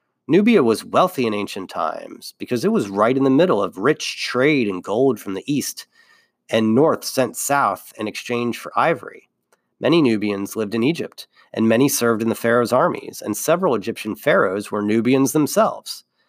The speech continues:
Below is an image of Nubians presenting tribute to the Egyptian pharaoh during King Tut's reign, Tutankhamun, around one thousand three hundred twenty-seven B C. He's up on the wall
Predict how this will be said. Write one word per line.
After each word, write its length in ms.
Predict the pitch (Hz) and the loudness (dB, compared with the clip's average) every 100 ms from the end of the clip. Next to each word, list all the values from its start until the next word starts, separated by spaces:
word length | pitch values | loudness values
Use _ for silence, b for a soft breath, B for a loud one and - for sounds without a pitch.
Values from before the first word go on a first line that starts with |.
| _ _ _ _ | _ _ _ _
Below 240 | 120 185 247 | 0 2 2
is 120 | 170 | 2
an 80 | 143 | 2
image 260 | 123 120 | 2 0
of 80 | 123 | -2
Nubians 720 | 113 113 107 110 110 110 107 - _ | -2 -2 -2 -4 -4 -4 -6 -12 _
presenting 500 | - 104 117 104 104 | -12 -6 -6 -6 -8
tribute 440 | - 190 131 87 | -4 -4 -2 -6
to 100 | - | -10
the 80 | - - | -14 -14
Egyptian 460 | - 123 - 110 101 | -6 -6 -6 -8 -6
pharaoh 580 | - 135 113 80 87 - _ _ _ _ _ _ _ | 0 2 2 -2 -8 -14 _ _ _ _ _ _ _
during 400 | - 127 127 123 | 0 2 2 2
King 600 | 120 - 123 123 123 120 117 | -2 -4 -2 0 -2 -4 -4
Tut's 340 | 156 - - | -4 -4 -8
reign, 360 | 98 87 80 80 | -6 -6 -8 -8
Tutankhamun, 1000 | 117 101 104 - 139 127 85 80 82 - b b b | -10 -8 -8 -2 0 0 0 -6 -10 -16 b b b
around 340 | - 110 110 107 | -2 0 2 2
one 160 | 117 | 2
thousand 800 | 113 107 107 98 101 98 95 98 | 2 2 0 0 -4 -2 -4 -8
three 160 | - 107 | -6 -2
hundred 240 | 104 98 | -2 -4
twenty-seven 640 | - 107 101 - 95 92 87 | -4 -4 -4 -4 -6 -6 -8
B 200 | 92 85 | -8 -6
C. 540 | - 131 92 87 - _ _ - | 0 2 2 -2 -8 _ _ -2
He's 160 | 127 113 | 0 2
up 160 | 104 | 2
on 160 | 95 92 | 2 2
the 80 | 85 | 2
wall 560 | 87 90 87 87 87 | 2 4 4 2 -2